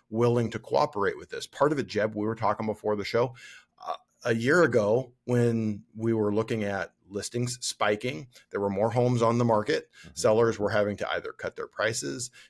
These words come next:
Speaker 1: give concessions, be cooperative. We have not seen that in most markets. You may be in a market somewhere around the country that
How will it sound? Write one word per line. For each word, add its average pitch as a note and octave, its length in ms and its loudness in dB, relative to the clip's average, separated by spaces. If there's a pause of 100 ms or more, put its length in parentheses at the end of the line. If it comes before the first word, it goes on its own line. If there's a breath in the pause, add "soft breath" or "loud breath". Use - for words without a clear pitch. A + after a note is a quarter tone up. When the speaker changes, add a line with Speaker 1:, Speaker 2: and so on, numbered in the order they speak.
(120)
Speaker 1:
give F2+ 240 -6
concessions, B2 800 -2 (120)
be A#2 100 -6
cooperative. A2+ 920 -4 (360 loud breath)
We A#2+ 220 2
have A#2+ 160 2
not A#2 340 0
seen B2+ 340 0
that G#2 340 0
in C#3 200 -2
most A#2+ 420 2
markets. A2 480 -2
You A#2 240 0
may C3+ 300 4
be A#2+ 240 2
in G#2+ 80 2
a G#2+ 40 2
market G#2+ 340 0
somewhere A2 320 0
around G2+ 260 2
the F#2+ 80 -6
country A#2+ 320 -6
that G2+ 220 -2